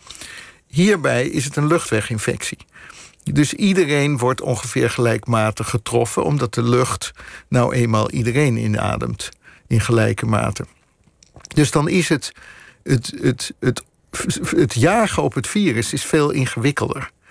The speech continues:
Het verspreidt zich snel en het, eh, veroorzaakt acute ziekte. Hè, een paar dagen, ik bedoel, na zes, zeven dagen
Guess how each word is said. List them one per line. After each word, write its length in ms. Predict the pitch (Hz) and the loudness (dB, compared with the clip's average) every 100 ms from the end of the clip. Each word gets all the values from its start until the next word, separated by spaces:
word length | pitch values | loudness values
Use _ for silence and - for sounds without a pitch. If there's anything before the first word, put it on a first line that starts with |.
| - - - | -20 -10 -4
Het 120 | - | -2
verspreidt 480 | 131 - 165 165 - | -2 0 2 2 0
zich 140 | 113 | -4
snel 440 | - 131 160 302 - _ _ - - - _ _ | 0 2 2 -2 -8 _ _ -20 -20 -20 _ _
en 260 | 156 160 - | 0 0 -2
het, 280 | - 123 - - | -4 -4 -6 -2
eh, 240 | 127 117 | 2 2
veroorzaakt 680 | 110 143 139 120 117 104 - | 0 0 0 0 -2 -4 -6
acute 560 | - 180 165 117 107 - | -2 0 0 0 -2 -2
ziekte. 480 | 113 139 - 262 - _ _ | -2 -2 -2 -4 -6 _ _
Hè, 160 | - | 0
een 140 | 147 143 | 0 2
paar 260 | 110 107 | 0 2
dagen, 420 | 107 110 131 - | 2 2 0 0
ik 60 | 127 | -2
bedoel, 180 | 110 117 | 0 0
na 140 | 113 | 2
zes, 240 | 104 - - | 0 0 0
zeven 360 | 123 117 120 | -2 -2 -2
dagen 440 | 113 113 113 - | 0 2 0 -2